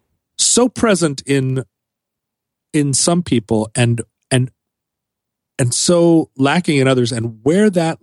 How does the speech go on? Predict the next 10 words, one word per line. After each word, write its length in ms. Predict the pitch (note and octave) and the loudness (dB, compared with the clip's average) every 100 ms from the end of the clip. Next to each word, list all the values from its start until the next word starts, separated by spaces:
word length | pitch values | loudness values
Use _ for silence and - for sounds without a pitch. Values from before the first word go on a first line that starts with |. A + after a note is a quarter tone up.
| B2 | -2
lack, 560 | B2+ B2+ B2 - - _ _ _ _ _ - | 0 0 -2 -8 -18 _ _ _ _ _ -2
whether 260 | D#3 E3 | 0 2
that 280 | D3 D3+ - | 0 -2 -4
comes 680 | - E3+ E3+ E3+ E3 - - _ _ _ _ _ _ _ _ _ _ _ _ _ _ - | -2 0 0 0 -2 -6 -8 _ _ _ _ _ _ _ _ _ _ _ _ _ _ -12
w-, 120 | C#3+ - | -10 -2
as 220 | D3 C3+ | 0 2
we 80 | C#3 | 0
traditionally 540 | - B2+ D3+ D#3+ D3+ | 0 -2 -2 -2 -2
think, 280 | C3+ D#3+ D#3+ | -2 -4 -2
like, 220 | B2 A2 | -4 -4